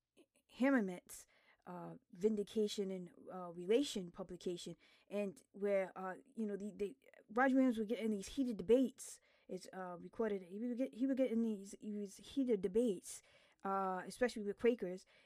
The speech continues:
At, at, he, you know, he, he drastically disagreed with their,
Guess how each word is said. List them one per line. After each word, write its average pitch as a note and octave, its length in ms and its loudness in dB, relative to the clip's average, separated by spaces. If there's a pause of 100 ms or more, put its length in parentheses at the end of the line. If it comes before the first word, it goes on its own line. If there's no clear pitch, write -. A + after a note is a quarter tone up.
At, - 120 -6 (200)
at, G#3+ 140 -8 (540)
he, - 220 -20
you G#3+ 140 -4
know, G3+ 140 -4
he, A#3 360 -2
he G3+ 240 -6 (140)
drastically B3 640 0
disagreed G#3 560 -4
with E3+ 160 -10
their, E3+ 260 -10